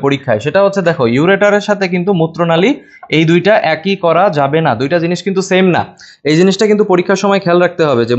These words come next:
মূত্রনালী এবং হচ্ছে আমাদের রেচন নালী বা ইউরেটার, এই দুইটা জিনিস কিন্তু একই না।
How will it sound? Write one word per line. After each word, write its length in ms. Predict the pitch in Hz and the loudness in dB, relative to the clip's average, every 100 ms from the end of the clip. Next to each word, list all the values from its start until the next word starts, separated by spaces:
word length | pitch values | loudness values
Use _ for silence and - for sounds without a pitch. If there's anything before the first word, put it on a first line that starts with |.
| 143 | 0
মূত্রনালী 600 | 170 - 202 196 190 233 - | -2 0 0 2 2 0 0
এবং 140 | 160 190 190 | 0 0 0
হচ্ছে 280 | 196 - 214 226 151 | -4 -4 -4 -2 -2
আমাদের 300 | 156 190 262 - _ _ - | -2 0 -2 -4 _ _ -2
রেচন 280 | 202 226 240 226 | 0 0 2 2
নালী 180 | 170 147 | 2 2
বা 60 | 151 | 2
ইউরেটার, 360 | 165 190 185 120 131 | 2 2 2 0 0
এই 60 | 139 | -2
দুইটা 180 | 160 196 | -2 -2
জিনিস 240 | 175 180 180 | 0 -2 -2
কিন্তু 160 | 190 - 156 | -2 0 0
একই 200 | 156 202 | 0 0
না। 60 | 170 | 0